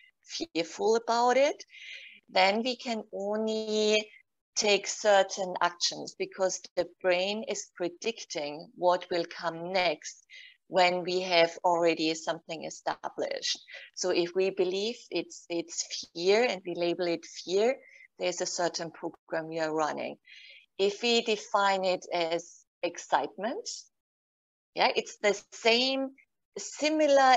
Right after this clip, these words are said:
arousal in the body, but I define it as excitement, then I will have another repertoire of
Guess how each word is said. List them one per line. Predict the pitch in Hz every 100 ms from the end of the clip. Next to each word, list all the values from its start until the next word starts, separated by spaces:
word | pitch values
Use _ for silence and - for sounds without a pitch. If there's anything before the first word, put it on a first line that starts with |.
| -
arousal | 214 196 190 202 208 - 196
in | 190 185
the | 175 147 _
body, | 165 156 156 165
but | 175 165 175 -
I | 170 175 180
define | 175 175 175 170 170
it | 165 165 160
as | 160 160 _
excitement, | - - - 202 214 175 165 156 156 185 - _ - - - _
then | 180 180 214
I | - 208
will | 202 196 196
have | 202 185 180 -
another | 180 180 180 190 196 175
repertoire | 180 185 202 - 175 - 170 160 165 _ - _ -
of | 180